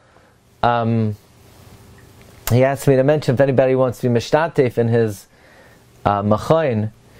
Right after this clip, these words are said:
But, uh, th-, they put out Chidushim of Rabbi Yosef Engel ala Torah, they put out the Beis Ha'otzar, they put out Rabbi Yosef Engel on Sh-, uh, Shavuos.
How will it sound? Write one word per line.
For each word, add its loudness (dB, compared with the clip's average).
But, 2
uh, 2
th-, -4
they 4
put 0
out -2
Chidushim 0
of -2
Rabbi 0
Yosef -2
Engel 0
ala 0
Torah, -2
they -2
put 0
out 0
the -2
Beis -2
Ha'otzar, 0
they 0
put -2
out 0
Rabbi -2
Yosef 0
Engel 0
on -4
Sh-, -14
uh, 0
Shavuos. 0